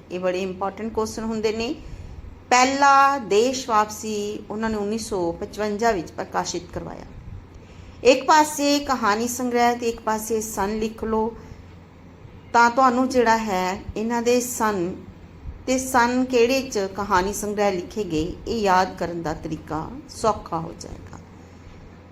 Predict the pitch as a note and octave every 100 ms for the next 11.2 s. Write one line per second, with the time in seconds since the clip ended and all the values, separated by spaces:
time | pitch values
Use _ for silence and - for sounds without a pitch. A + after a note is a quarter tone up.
0 | - - - - - - - - - -
1 | - C4+ B3+ A#3+ C#4 C4+ B3 A#3 A#3 -
2 | - - - - - - - A3+ A#3 A#3+
3 | A#3 A3 G#3+ - A3+ G3+ - G#3+ F#3 E3+
4 | - - - - - - - - - -
5 | - - - - - - G#3+ A#3+ B3 A#3+
6 | B3 C4+ B3 B3 B3 A3+ - - - -
7 | - - - - - - - - - -
8 | - - - - - - - - G#3 A3
9 | A3 A#3 A#3 A3+ A3+ G#3+ A3+ A3+ A3+ A#3
10 | G#3+ A3 A3 A#3 E4+ - - - - -
11 | F#3+ A3